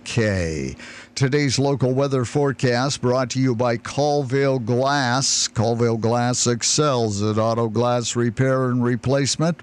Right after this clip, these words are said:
residential and commercial windows, as well as mirrors and shower doors.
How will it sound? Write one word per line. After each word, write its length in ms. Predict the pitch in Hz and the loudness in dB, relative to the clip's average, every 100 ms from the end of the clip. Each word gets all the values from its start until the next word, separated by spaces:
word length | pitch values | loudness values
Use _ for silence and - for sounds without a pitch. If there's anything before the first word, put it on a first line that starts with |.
| - | -6
residential 840 | 87 92 98 107 117 120 - 120 | -2 -2 0 0 2 2 2 0
and 120 | 120 | 0
commercial 520 | 113 131 135 123 127 120 | 0 2 2 2 0 2
windows, 640 | 143 165 131 123 156 135 | 2 2 2 0 0 0
as 200 | 143 120 | 0 0
well 240 | 139 139 | 0 2
as 200 | 127 110 | 2 2
mirrors 360 | 110 110 101 98 | 2 2 0 0
and 160 | 101 98 | -2 0
shower 380 | - 101 104 101 | 2 2 2 2
doors. 400 | 107 117 147 | 2 2 0